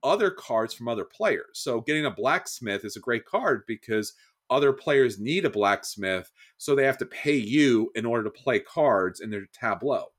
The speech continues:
So it's kind of fun. There's a lot of ways to play the game, and it kind of all gets going rather easier. So it's just a really a fun, great game and very simple to play.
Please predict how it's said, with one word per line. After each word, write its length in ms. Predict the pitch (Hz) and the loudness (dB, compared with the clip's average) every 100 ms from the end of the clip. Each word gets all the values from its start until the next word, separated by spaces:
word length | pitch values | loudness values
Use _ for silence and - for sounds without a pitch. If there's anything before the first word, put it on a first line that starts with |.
| _ _ - _ | _ _ -20 _
So 380 | - 175 147 127 | -4 0 4 2
it's 200 | 123 - | 0 -6
kind 220 | - 180 | -4 -4
of 140 | 127 | -4
fun. 440 | - 208 156 98 101 | -2 2 2 0 -4
There's 140 | 117 | -6
a 40 | 117 | -2
lot 220 | 131 165 | 0 2
of 80 | 151 | 2
ways 200 | 139 135 | 0 -2
to 60 | |
play 220 | 117 135 123 | -6 -2 -2
the 80 | |
game, 380 | 110 120 113 113 - - _ | -2 -4 -2 -6 -10 -20 _
and 140 | 151 160 | -2 -2
it 120 | 151 | -4
kind 360 | - 247 277 | -8 -8 -2
of 200 | 247 190 - | 0 0 2
all 640 | 143 156 156 151 139 107 98 _ | 2 4 4 4 2 0 -8 _
gets 260 | 139 135 127 | 0 0 -2
going 460 | 113 127 123 104 | 0 0 0 -2
rather 360 | 110 110 101 98 | 0 2 2 -2
easier. 520 | 110 107 98 65 60 - _ _ _ | -4 -6 -8 -12 -16 -18 _ _ _
So 640 | - - 139 120 113 110 - _ _ | -12 -2 2 2 2 -2 -8 _ _
it's 220 | 170 175 - | -2 -2 0
just 180 | 214 | 0
a 60 | 202 | 2
really 200 | 175 156 | 4 4
a 80 | 135 | 2
fun, 360 | - 139 135 | 2 2 2
great 360 | 117 123 127 123 | -2 2 2 2
game 340 | 120 117 113 | 2 2 0
and 120 | 110 110 | -2 0
very 200 | 127 120 | 2 0
simple 340 | - 113 117 | -4 -6 -6
to 80 | 123 | -8
play. 520 | - 113 107 104 98 | -6 0 2 2 0